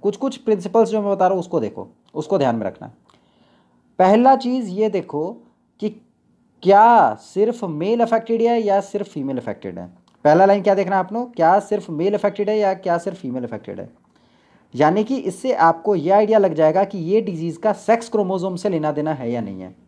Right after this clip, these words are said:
बात समझ रहे हो? अगर सिर्फ मेल अफेक्ट होंगे तो आपको पता चल जाएगा यार ये कहीं ना कहीं इसका कोई ना कोई सेक्स का भी ले-, लेना देना है, तो उसको हम बोलते हैं सेक्स लिंक्ड डिजीज़। वो डिजीज़ जिसमें सेक्स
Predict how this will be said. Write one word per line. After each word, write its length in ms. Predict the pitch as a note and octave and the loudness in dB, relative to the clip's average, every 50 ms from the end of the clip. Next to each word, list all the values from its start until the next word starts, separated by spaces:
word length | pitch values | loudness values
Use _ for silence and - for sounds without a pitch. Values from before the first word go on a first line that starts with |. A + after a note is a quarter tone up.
| _ _ _ _ _ - | _ _ _ _ _ -2
बात 160 | - D3+ D3 | -2 0 0
समझ 180 | - F#3+ G3 F#3 | 0 -4 -2 -2
रहे 80 | F#3 | -4
हो? 100 | G3+ A#3 - - _ _ _ _ _ _ _ _ _ - | -6 -8 -10 -16 _ _ _ _ _ _ _ _ _ -4
अगर 280 | B2+ C3+ C3+ G3 A3+ A#3+ | -2 0 4 4 4 4
सिर्फ 220 | - B3 A#3 F#3 | 2 -2 -4 -4
मेल 220 | G3+ G#3 A#3 B3 | -2 -2 0 0
अफेक्ट 280 | A#3+ A#3 A#3+ A#3+ A#3+ A#3 | 0 0 -2 -2 -2 -4
होंगे 180 | A3+ A3 A3+ A#3 | -4 -2 -2 0
तो 80 | A#3 | 0
आपको 200 | G#3+ G#3 G3+ G#3+ | 0 0 0 -4
पता 220 | G#3+ - A#3 A3+ A3 | -6 -2 0 0 0
चल 160 | A3+ G#3+ G3+ | 0 0 -2
जाएगा 200 | G3+ G3 F#3+ F3+ | -2 -2 0 0
यार 340 | F3 E3+ F3+ F#3 F#3 F3 E3+ | 2 2 4 4 2 2 0
ये 160 | D#3 F3 F3+ | -2 -6 -6
कहीं 240 | F3 - E3 F3 F3+ | -4 -4 -4 -2 -2
ना 100 | F#3+ F3+ | -6 -6
कहीं 300 | F#3 G3 G#3 A3+ A3+ A3 - _ _ _ _ - B3 - | -6 -6 -8 -8 -10 -12 -16 _ _ _ _ -20 -14 -10
इसका 340 | - D3 D3 - - G3+ G3+ | -8 -8 -6 0 4 4 4
कोई 280 | G3+ G3+ F3+ F3 F#3 G3 | 4 2 0 -2 -2 0
ना 120 | G3 F#3+ | -2 -2
कोई 280 | F#3+ F#3+ F#3 F#3 G#3 A3 | -2 -2 -2 -2 -2 -2
सेक्स 380 | A3 - - F#3 G3 F#3+ - | -4 -2 0 0 0 0 0
का 160 | - - G3 F#3 | 0 2 2 2
भी 140 | F#3 G3 | 4 0
ले-, 260 | F#3 F3+ E3 D#3 - A#2+ | -2 -2 -4 -6 -6 -8
लेना 320 | D3 D3 D#3 D#3 E3 E3+ | -4 -4 -2 0 0 0
देना 280 | D3+ D#3+ D3+ D#3 D3+ D3 | 0 0 0 0 -2 0
है, 300 | C#3+ D3 A2+ F2+ - - _ _ _ _ _ _ - | 0 -2 -4 -4 -6 -12 _ _ _ _ _ _ -2
तो 220 | F#3+ G#3+ A#3 A#3+ A3 | 2 4 6 6 4
उसको 440 | G#3+ F#3+ F3 F3 - - - A#3 | 2 0 -4 -6 -6 0 2 2
हम 80 | G#3+ F#3+ | 2 2
बोलते 200 | F3+ F#3 F3+ A#3 | 0 -2 -2 -2
हैं 60 | A3+ | -4
सेक्स 440 | A#3 - - A3+ A#3 A3+ A3+ - - | -4 -2 0 0 0 0 -2 -4 -4
लिंक्ड 480 | G3+ F#3 F3+ F#3+ F3 - - D#3 D#3+ C#3 | -4 -2 -2 -6 -8 -8 -6 -8 -6 -6
डिजीज़। 400 | C3+ B2 G#2+ A2 A2 G#2+ F#2 F#2+ | -6 -8 -6 -6 -8 -8 -10 -10
वो 160 | G2+ C3 D#3+ - | -8 -8 -6 -6
डिजीज़ 420 | - E3+ D#3 C3 D3 F#3 G#3 E3+ | -4 -6 -6 -6 -6 -6 -6 -6
जिसमें 300 | D3 D#3+ D3+ F#3+ G3 F3+ | -8 -10 -10 -8 -8 -8
सेक्स 480 | F#3 - - F3+ G3 F#3+ - - - | -6 -2 -2 -2 -2 -2 -6 -20 -20